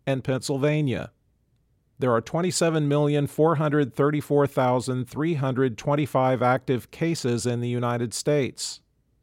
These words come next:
The five areas with the greatest increase in hospitalizations per capita,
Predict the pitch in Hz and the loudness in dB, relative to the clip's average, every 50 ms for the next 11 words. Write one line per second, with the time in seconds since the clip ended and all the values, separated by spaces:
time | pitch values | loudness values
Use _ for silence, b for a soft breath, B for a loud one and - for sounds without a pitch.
0 | _ _ _ _ _ _ _ - 120 - 147 139 139 127 143 139 143 143 139 131 | _ _ _ _ _ _ _ -6 -2 0 2 2 2 4 4 4 4 2 2 0
1 | - 131 113 104 113 127 131 131 120 120 - - 147 147 151 - - 143 139 135 | 0 -4 -6 -4 -2 0 0 0 0 -2 -2 -2 -2 -2 -2 -2 0 0 0 0
2 | - 135 110 98 - 135 135 131 - - 139 127 120 120 107 131 131 135 - - | 0 -2 -2 -2 -2 -2 -2 0 0 0 0 2 0 0 0 0 -2 -2 -2 -2
3 | 131 117 - - - 143 131 117 - - 143 151 170 - 147 120 120 123 131 135 | -4 -6 -6 -6 -2 -2 -2 -2 -2 -2 0 0 0 2 2 2 2 2 0 -2
4 | - | -6